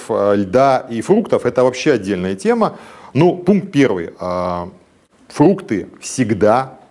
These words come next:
берите в оболочке. Захотели ананас, возьмите его целым. Ни в коем случае не берите уже нарезанный, как бы он вот смачно вас, в общем, не звал там своим видом и запахом.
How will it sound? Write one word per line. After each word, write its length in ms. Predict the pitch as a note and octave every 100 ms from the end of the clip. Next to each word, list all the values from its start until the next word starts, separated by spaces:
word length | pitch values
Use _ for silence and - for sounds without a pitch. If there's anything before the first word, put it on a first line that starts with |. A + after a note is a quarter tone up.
| -
берите 520 | F#2 G#2+ F#2 F#2 G#2 F#2+
в 100 | F#2+
оболочке. 520 | F2+ F#2 E2 - - _ -
Захотели 480 | D3+ D3+ D3+ G3+ F3
ананас, 460 | C3+ B2+ G2+ D#2 -
возьмите 600 | F2 G#2+ G#2 C#3+ F3+ E3+
его 240 | A#2+ F2+
целым. 580 | D#2 - C#3 B2+ G2 D#2+ - _ _ _ -
Ни 160 | A#2 C#3
в 80 |
коем 200 | C#3 F3+
случае 380 | D#3 D#3+ F3 C#3+
не 100 | D3
берите 360 | C3 D3 E3+ C#3+
уже 180 | A#2 C3+
нарезанный, 540 | C3+ C3+ E3 B2+ A#2
как 240 | A2+ E3
бы 120 | B2+ C#3+
он 120 | C#3
вот 200 | B2+ B2+ - - - - - - -
смачно 580 | - - C#3 D#3+ D#3 C3+
вас, 300 | C3 C#3+ -
в 20 |
общем, 300 | C3 - B2+
не 100 | C3
звал 480 | C#3 A#2 A#2+ C#3 C3+
там 260 | - B2 A#2
своим 360 | - A#2+ B2+
видом 360 | A2 B2 A#2+ A#2
и 40 |
запахом. 540 | A2+ A2 B2 G#2 -